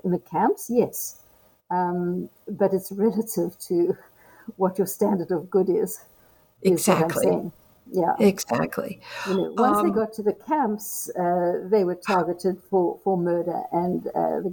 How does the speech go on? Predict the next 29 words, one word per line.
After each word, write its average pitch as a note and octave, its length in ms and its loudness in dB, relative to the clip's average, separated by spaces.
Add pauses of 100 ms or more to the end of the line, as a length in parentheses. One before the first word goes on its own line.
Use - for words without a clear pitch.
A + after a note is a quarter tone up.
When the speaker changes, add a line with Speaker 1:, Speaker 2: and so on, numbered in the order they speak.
Speaker 1:
gas E3+ 300 0
chambers F3+ 380 -2
in F#3 140 2
most E3+ 280 -2
cases, F3+ 480 -2
or F#3+ 280 2
to F3+ 80 -8
be E3+ 160 2
worked E3 340 0
to F3 60 -10
death. F3 320 -2 (640)
Um, F3+ 320 2
Speaker 2:
Okay. - 160 -2 (140)
Speaker 1:
and, F#3+ 220 0
and F#3+ 260 0 (340)
most G3+ 600 0
died. - 420 2
Very F#3 240 2
few E3 260 -2
survived. - 580 -2 (560)
Speaker 2:
Right. - 340 -12 (560)
Um, A#3 580 0 (280)
what A#3+ 240 2 (160)
about B3 540 0 (140)
the, F#3+ 440 2 (140)
um, F3 500 0 (580)
the A#3+ 120 8
rape A3+ 540 -2 (160)
of G#3+ 100 0